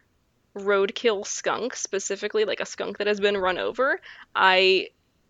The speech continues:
associate that, like, very fondly with being home in California because so many skunks got run over, like, around the area in California where I lived that,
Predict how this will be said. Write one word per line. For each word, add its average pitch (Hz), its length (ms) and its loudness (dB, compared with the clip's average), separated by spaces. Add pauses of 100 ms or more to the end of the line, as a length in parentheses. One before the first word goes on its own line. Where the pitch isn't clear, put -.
associate 233 680 2
that, 233 340 0
like, 214 140 2
very 196 340 0
fondly 226 880 -2
with 294 220 -2
being 214 340 0
home 220 320 2
in 269 120 4
California 208 720 -2
because 196 580 -4 (380)
so 208 520 2
many 190 680 -6
skunks - 760 -4
got 104 280 0 (120)
run 180 200 0
over, 165 520 -6 (600)
like, 196 560 -6
around 185 460 0
the 202 140 0
area 165 580 0
in 190 140 -6
California 196 560 -4
where 180 160 2
I 180 120 4
lived 185 500 -2
that, - 220 0